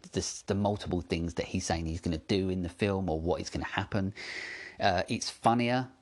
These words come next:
even though it sort of shouldn't be. So for me, I think, like, Creep two is, like, the perfect sequel. So when, uh, you know, everyone said that Creep one was,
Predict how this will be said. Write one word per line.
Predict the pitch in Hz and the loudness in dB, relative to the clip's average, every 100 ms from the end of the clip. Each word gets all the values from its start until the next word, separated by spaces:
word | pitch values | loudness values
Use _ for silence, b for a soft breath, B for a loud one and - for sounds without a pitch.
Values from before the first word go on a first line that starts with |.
| _ _ _ | _ _ _
even | 104 92 | -2 2
though | 92 90 85 - | 2 2 0 -4
it | - - | -6 -4
sort | - - | -2 -2
of | - | -2
shouldn't | - 98 104 | 0 2 2
be. | 90 110 110 - _ _ _ _ _ _ _ _ _ _ - _ - | 2 2 2 -6 _ _ _ _ _ _ _ _ _ _ -16 _ -4
So | - 107 | 2 2
for | - | 2
me, | 117 139 120 | 2 4 2
I | 95 | -2
think, | - - | -6 -2
like, | 101 | 0
Creep | - 156 135 | 2 0 0
two | - 123 | 2 2
is, | 92 80 - | 2 -2 -4
like, | - - | -4 -2
the | 180 | -4
perfect | - - 101 - - - - | -2 2 2 0 -6 -8 -10
sequel. | - 123 120 - 71 60 - B B B B B B B B _ _ _ _ - - _ _ - | -2 0 0 -2 -2 -2 -8 B B B B B B B B _ _ _ _ -20 -20 _ _ -2
So | 120 | 2
when, | 107 139 147 135 - _ _ _ _ - | 4 4 2 -2 -6 _ _ _ _ -2
uh, | 110 92 | 0 2
you | 107 | 2
know, | 87 | 2
everyone | 98 95 90 90 | 0 2 0 0
said | 95 90 | 0 0
that | - 76 | 0 -2
Creep | - 98 - | 0 -2 0
one | 90 87 82 - | 0 0 -2 -2
was, | 85 82 82 - | 0 0 -2 -8